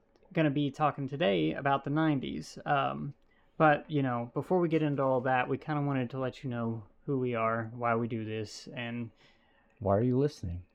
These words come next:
Speaker 1: why are you listening? And
Speaker 2: Who are these randos?
Speaker 1: Yeah. We're, we're trying to get to the, the, the big questions.
Speaker 2: The, we're looking for the big answers.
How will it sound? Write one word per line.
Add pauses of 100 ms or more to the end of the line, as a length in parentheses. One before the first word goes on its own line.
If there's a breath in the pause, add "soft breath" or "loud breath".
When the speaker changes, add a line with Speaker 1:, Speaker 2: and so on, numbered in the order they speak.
Speaker 1:
why
are
you
listening? (100)
And (580 soft breath)
Speaker 2:
Who
are
these
randos? (120)
Speaker 1:
Yeah. (400)
We're,
we're
trying
to
get
to
the, (240)
the, (120)
the
big
questions. (640)
Speaker 2:
The, (260)
we're
looking
for
the
big
answers.